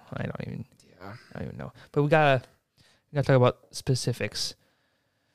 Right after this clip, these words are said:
Speaker 1: <sighs> for which certain brands do best. Which brand has the best golf balls?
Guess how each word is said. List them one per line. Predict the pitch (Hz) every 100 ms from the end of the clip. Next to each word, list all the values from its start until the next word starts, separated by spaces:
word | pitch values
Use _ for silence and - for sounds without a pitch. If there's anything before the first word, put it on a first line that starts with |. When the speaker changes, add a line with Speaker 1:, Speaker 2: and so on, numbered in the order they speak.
| _ _ -
Speaker 1:
<sighs> | - - -
for | - 127
which | 127 -
certain | - 127 123
brands | 117 117 113 113
do | - 113
best. | - - - - - _ _ _ _ _ _
Which | 135 -
brand | 127 123 127
has | 123
the | 123
best | 113 123 -
golf | - -
balls? | - - -